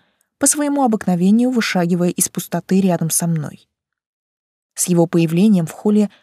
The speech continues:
ощутимо похолодало. Варкал спал с лица и льстиво улыбнулся, сделав полшага назад. «Гарграниэль!» процедил Крампус.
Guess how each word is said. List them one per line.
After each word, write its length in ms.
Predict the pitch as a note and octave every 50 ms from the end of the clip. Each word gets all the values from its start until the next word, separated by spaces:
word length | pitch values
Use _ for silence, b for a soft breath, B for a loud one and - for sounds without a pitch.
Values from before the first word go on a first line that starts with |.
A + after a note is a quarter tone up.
| b b
ощутимо 460 | - C4 - C4+ - - A3+ G#3 G3+ F#3
похолодало. 760 | - G3 - - G#3 G3+ G#3 F#3+ F3 D#3+ - - - - _ _ _ _ _ _ _ _ _ _ _ _ _ _ _ _ _ _ _ _
Варкал 480 | - E3+ E3 D#3+ - - F#3 G3 A3+ A3
спал 340 | - - - - E3+ E3
с 120 | D#3 - -
лица 400 | D#3 D3 - - G3+ G#3 B3 C4 b b b b b b b b _ _
и 120 | - D4
льстиво 420 | D4 - - - - G#3 G3+ G#3+ A#3+
улыбнулся, 680 | A#3+ G#3+ G3+ E3 E3+ E3 E3 E3 D#3 - - A#3+ C4+ - _ _ _ _
сделав 560 | - F#3 F3 F3+ G3 B3 B3+ D4 D#4+ - - _ _ _
полшага 520 | - A3 F3+ - - - F3+ F3 D#3+ F3
назад. 460 | F3 G3 G#3 E3+ D#3 - - - - _ _ _ _ _ _ _ _ _ _ _ _ _ _ _ _ _ _ _ _ _ _ _ _ _ _ _ _ _
«Гарграниэль!» 1300 | - D#3+ D#3 E3 E3 E3+ E3+ E3+ D#3+ F3 E3 F3 F3+ F3+ F3+ F#3+ G3 G3+ G3 F3+ D3 G#2 - - - _ _ _ _ _ _ _ _ _
процедил 480 | - E3 - - F3 D#3+ D3+ D#3 D3
Крампус. 560 | - - - D#3+ C#3 - - - - - -